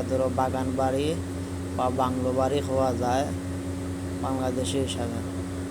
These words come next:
খুব সুন্দর লাগে গুড়াগুলা, এখানে গুড়াগুলা দিনে সারা থাকে, অনেক সুন্দর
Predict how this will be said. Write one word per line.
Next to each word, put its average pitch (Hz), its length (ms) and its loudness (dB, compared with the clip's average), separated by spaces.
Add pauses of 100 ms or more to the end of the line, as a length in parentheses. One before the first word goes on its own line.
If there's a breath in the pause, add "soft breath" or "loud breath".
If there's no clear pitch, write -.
(880)
খুব 143 240 -2
সুন্দর 135 360 0
লাগে 131 300 2
গুড়াগুলা, 127 640 0
এখানে 127 380 0
গুড়াগুলা 127 540 2
দিনে 127 300 -2
সারা 123 380 0
থাকে, 117 300 -2 (1500)
অনেক 160 260 0
সুন্দর 135 360 0